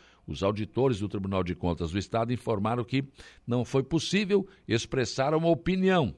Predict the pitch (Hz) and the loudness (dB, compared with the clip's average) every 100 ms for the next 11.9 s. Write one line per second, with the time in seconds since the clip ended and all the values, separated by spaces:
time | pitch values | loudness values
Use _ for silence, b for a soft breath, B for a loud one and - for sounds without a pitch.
0 | _ - - 123 139 139 - 120 127 85 | _ -16 0 2 2 0 -2 0 0 2
1 | 139 - 104 80 131 147 B B - 113 | 2 2 -2 2 2 0 B B -4 -2
2 | 110 113 113 110 107 - 98 - 120 113 | -2 -2 -2 -2 -4 -2 -2 -2 -2 -2
3 | - 107 107 92 101 98 - 98 95 92 | 0 0 0 -2 -2 -2 -2 2 2 0
4 | - b b - 95 85 87 - 135 175 | -6 b b -4 -4 -2 -6 0 0 2
5 | - 113 123 101 107 - 98 90 98 92 | -2 -6 -6 -6 -6 -2 0 0 -2 -2
6 | 104 123 - 87 - - - b b - | -2 -4 -2 -4 -6 -20 -20 b b -16
7 | 82 - 120 127 131 113 - b b 101 | -6 0 0 0 -4 -6 -10 b b -4
8 | 117 104 131 131 92 139 117 85 131 - | -2 0 0 0 -4 -6 0 2 2 2
9 | 135 135 107 b b _ _ 151 214 220 | 2 2 0 b b _ _ -4 -4 0
10 | 196 170 143 131 107 82 127 120 104 85 | 2 2 2 2 2 2 2 2 -2 -2
11 | 107 101 110 - - 117 127 143 | -2 -2 -4 -4 2 4 4 2